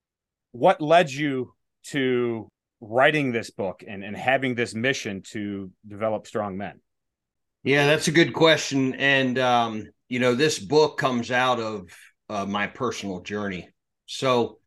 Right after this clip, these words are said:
Speaker 2: so I grew up in, uh, South Central Pennsylvania. I grew up on a little farm. And when we first moved to that farm, you know, we didn't have running water. We took baths in the creek. We, we didn't have plumbing in the house for the first year we were there.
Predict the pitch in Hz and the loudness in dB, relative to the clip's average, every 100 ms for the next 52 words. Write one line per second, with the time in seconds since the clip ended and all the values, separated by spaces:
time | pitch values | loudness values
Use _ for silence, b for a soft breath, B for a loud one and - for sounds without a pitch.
0 | b b b - 143 196 180 151 151 147 | b b b 0 4 4 6 8 6 4
1 | 127 120 117 107 - 135 120 - 131 117 | -2 0 -2 -4 -2 -2 -2 -2 -4 -4
2 | 104 127 117 98 113 117 113 92 110 113 | -4 -2 -2 -2 -2 0 0 -2 -2 -2
3 | 107 104 98 107 - 107 107 107 104 101 | -2 -2 -2 -2 -4 -2 0 0 -2 -4
4 | 101 101 101 107 104 110 139 - 131 123 | -4 -2 -2 -2 0 0 0 0 2 4
5 | 117 - 113 127 120 - 107 104 101 - | 2 -2 0 2 0 -2 -2 0 -2 -4
6 | 113 110 104 101 B B 104 107 147 127 | -4 -2 -4 -6 B B -2 2 4 4
7 | 110 90 117 117 101 104 127 123 120 104 | 2 2 4 4 2 2 2 4 2 -2
8 | 101 101 - 104 104 87 - - 156 143 | -8 -10 -2 0 0 -2 -10 -2 4 4
9 | 131 123 104 107 101 107 104 95 104 104 | 4 0 -4 -4 -2 0 0 0 -2 -4
10 | - 139 147 135 123 107 98 139 156 139 | 0 4 4 4 2 0 0 2 4 2
11 | 135 123 107 120 135 - 127 127 123 113 | 0 -8 -8 -4 -4 -2 0 0 0 0
12 | 117 110 113 127 127 120 | -2 0 0 2 2 0